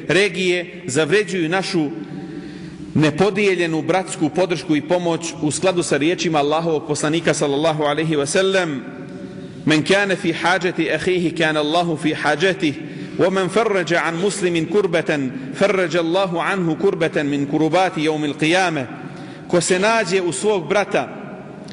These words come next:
koji je u nekoj potrebi, Allah će se naći pri njegovoj potrebi. Ko otkloni od muslimana kakvu muku i nedaću, Allah će otkloniti jednu od muka sudnjeg dana, kada će nam,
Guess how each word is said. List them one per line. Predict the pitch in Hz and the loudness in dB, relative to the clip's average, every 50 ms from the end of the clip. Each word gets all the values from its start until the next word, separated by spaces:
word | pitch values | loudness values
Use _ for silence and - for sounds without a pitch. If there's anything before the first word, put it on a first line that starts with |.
| - - | -4 0
koji | - 185 185 180 | 2 4 4 4
je | 180 180 175 160 | 4 2 2 2
u | 165 165 | 0 0
nekoj | 170 196 214 - 214 196 170 202 | 0 0 0 2 2 0 2 2
potrebi, | - 196 202 196 196 175 165 139 143 131 113 - - - - - - - - - - | 0 0 0 2 0 0 0 0 -2 -4 -4 -6 -10 -10 -12 -12 -12 -12 -6 0 2
Allah | 165 202 220 214 220 202 196 - | 2 4 4 4 2 0 0 0
će | 202 175 | -2 -2
se | 175 - 185 160 | 0 0 0 0
naći | 156 175 196 196 196 185 190 - 185 170 151 135 - - - - - - - - - - - - - - - - - | 0 2 2 2 2 0 -2 -2 -2 -2 -2 -2 -4 -10 -12 -12 -12 -14 -14 -14 -14 -14 -14 -14 -16 -16 -6 0 2
pri | 175 170 165 165 | 4 4 4 4
njegovoj | 160 190 226 190 185 175 151 139 135 - | 2 2 4 4 4 2 2 2 0 0
potrebi. | - - 143 - 156 143 123 113 117 107 - - - - - - - - - - | 0 -2 0 0 0 0 0 0 -2 -4 -6 -8 -12 -12 -12 -12 -12 -14 -12 -2
Ko | - - 175 165 | 2 2 4 4
otkloni | 208 233 - - - 226 226 214 202 196 190 | 4 2 0 -2 0 2 2 2 2 2 0
od | 160 180 165 165 | 0 0 0 0
muslimana | 170 165 170 - 185 175 170 175 180 190 202 214 208 202 190 | -2 -2 0 0 0 2 2 2 2 2 0 0 0 0 0
kakvu | 202 - 202 202 202 - 175 170 170 | 0 0 0 0 0 0 0 0 2
muku | 180 208 202 196 202 175 165 | 2 0 0 2 2 0 0
i | 151 151 | 2 2
nedaću, | 160 180 202 190 190 - - - 156 143 117 - - - - - - - - | 0 2 2 2 2 0 0 0 -2 -2 -2 -4 -10 -10 -12 -12 -6 0 2
Allah | 156 185 196 202 196 180 | 4 4 4 4 2 0
će | - - 160 | 0 0 0
otkloniti | 156 156 170 185 180 185 185 170 - 165 156 | -2 -2 -2 -2 -2 0 0 -2 -2 0 0
jednu | 151 170 180 156 160 165 156 139 131 - - - - - - - - - - | 2 2 2 2 0 0 0 0 -2 -6 -8 -10 -10 -10 -10 -12 -4 0 2
od | 147 147 147 - - | 2 2 2 -2 -2
muka | 151 175 185 175 165 170 - 151 143 131 123 127 - - - - - - | 0 2 2 2 2 0 0 0 0 0 0 -4 -6 -10 -12 -12 -12 -8
sudnjeg | - - - 170 151 147 143 135 139 135 123 120 | -6 -2 0 2 2 2 2 2 0 0 0 0
dana, | 143 156 151 147 139 135 127 | 0 2 2 2 0 0 -2
kada | - 143 131 127 127 | 0 0 0 0 -2
će | - - 127 | -2 0 0
nam, | 127 127 117 | 0 0 -2